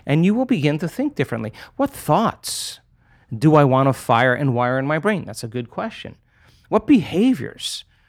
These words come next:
do I want to demonstrate in one day?" The act of closing your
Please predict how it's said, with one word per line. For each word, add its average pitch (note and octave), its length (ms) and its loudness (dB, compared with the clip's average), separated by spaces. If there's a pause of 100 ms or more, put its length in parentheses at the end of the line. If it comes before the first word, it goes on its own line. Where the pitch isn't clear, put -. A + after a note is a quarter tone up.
(200)
do C#3+ 80 4
I C#3+ 100 8
want D#3+ 180 4
to D#3+ 40 0
demonstrate C#3 640 0
in A2 180 -4
one D#3 260 0
day?" B2+ 240 0
The C3+ 340 -2
act G#3 500 -6
of B2 180 -10
closing E3+ 600 0
your G#2 220 -8